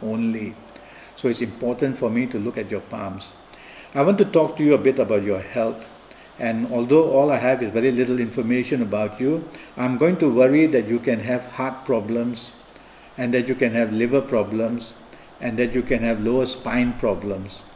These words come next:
So look into these three areas, because these are more or less programmed into your horoscope. Okay? Regarding travel, you will travel, uh, in, to many countries with business in mind, basically,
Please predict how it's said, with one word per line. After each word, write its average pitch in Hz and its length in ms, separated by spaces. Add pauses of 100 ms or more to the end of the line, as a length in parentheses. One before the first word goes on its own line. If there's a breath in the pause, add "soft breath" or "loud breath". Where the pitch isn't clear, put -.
(460 loud breath)
So - 160
look 156 240
into 127 240
these 131 280
three 135 380
areas, 131 440
because 117 340
these 135 260
are 120 120
more 120 200
or 123 40
less 123 180
programmed 123 680
into 113 220
your 110 180
horoscope. 107 640 (720 loud breath)
Okay? 143 400 (420 loud breath)
Regarding 147 480
travel, 156 540
you 143 100
will 135 220 (100)
travel, 156 580 (400 loud breath)
uh, 123 200
in, 113 360
to 127 120
many 135 260
countries 139 600
with 101 220
business 135 460
in 110 160
mind, 117 400
basically, 110 640